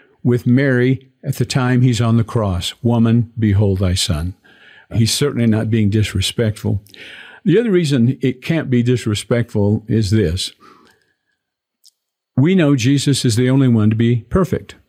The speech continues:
We know he's the only one that never committed a sin. We know that he was perfect in all ways. That's hard for us to comprehend, us imperfect types,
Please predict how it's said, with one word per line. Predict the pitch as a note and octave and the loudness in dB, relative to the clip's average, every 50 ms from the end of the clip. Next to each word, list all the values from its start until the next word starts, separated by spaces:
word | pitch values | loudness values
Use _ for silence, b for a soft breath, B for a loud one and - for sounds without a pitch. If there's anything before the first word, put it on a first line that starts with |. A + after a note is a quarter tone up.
| _ _ _ _ _ _ _ _ _ _ _ _ _ _ _ | _ _ _ _ _ _ _ _ _ _ _ _ _ _ _
We | - C3 B2+ | -2 0 0
know | C#3 D3+ | 2 2
he's | C#3+ | 2
the | B2 C#3 | 2 2
only | C#3 D3+ E3 D3+ | 2 2 4 4
one | C#3+ D#3 | 4 2
that | D3+ D3 | 2 2
never | B2+ C3+ B2+ B2+ C#3+ C#3+ | 2 2 2 2 0 0
committed | C3 - - C3+ C3+ C3+ C#3 C3+ | -2 -2 -2 0 2 2 2 0
a | C3 B2 | 0 -2
sin. | - - E3+ A#2+ F#2+ G#2+ B2 B2+ G#2+ b b b b b b b b b b b b _ _ _ _ _ - | 0 0 0 0 2 2 0 0 -2 b b b b b b b b b b b b _ _ _ _ _ -2
We | D3 B2 B2 | 0 2 2
know | C3 C3+ C#3 C#3 C#3 | 2 2 2 2 2
that | C3+ B2+ A2+ | 2 2 2
he | B2+ C3 C3 B2+ B2+ B2+ B2 | 2 2 4 4 4 2 2
was | - F3+ C3 B2 A#2+ A2+ - | 0 0 0 2 0 0 -2
perfect | - - - C#3+ C#3 C3 - D3 - - | -4 -4 -4 -4 -2 -2 -2 -2 -2 0
in | B2+ B2+ | 0 0
all | C3 C3+ C#3 C#3 | 2 2 2 2
ways. | C#3+ D3+ E3 G#3+ A#3+ - D2+ D#2+ E2+ - - - - | 2 2 2 2 0 0 -2 -4 -6 -10 -10 -8 -6
That's | - A#2 - | -4 -4 -2
hard | - C#3 C#3 C3+ C3 | -2 -2 -2 -2 0
for | - B2 | 0 0
us | C3 C3+ - | 0 0 -2
to | - A2+ | -4 -6
comprehend, | - C#3+ C3+ C#3 C3 C3+ A#2+ A#2 D3 F#3 D#3 A2+ A2+ A#2 | -4 -2 -2 0 0 0 0 0 2 0 0 2 2 2
us | B2+ B2 A#2 - B2 - - | 0 0 -2 -4 -6 -4 -2
imperfect | C3+ E3+ - - C3 A2 F#2+ - F#2+ - - | -2 -2 0 -2 -2 -2 0 -2 -4 -2 -2
types, | A2 G2 G#2+ C3+ - - - | 0 0 0 0 -2 -4 -8